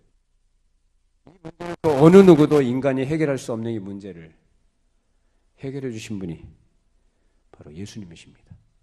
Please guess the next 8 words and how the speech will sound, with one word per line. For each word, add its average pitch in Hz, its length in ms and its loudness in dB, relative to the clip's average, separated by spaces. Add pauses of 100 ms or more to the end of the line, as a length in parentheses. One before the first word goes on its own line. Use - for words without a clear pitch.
(1500)
자, 85 120 -18
요한복음 107 500 -10 (540)
십일 110 320 -14
장 107 180 -12
이십오 101 380 -12
절, 135 280 -12 (380)
이십육 101 320 -12
절입니다. 87 420 -20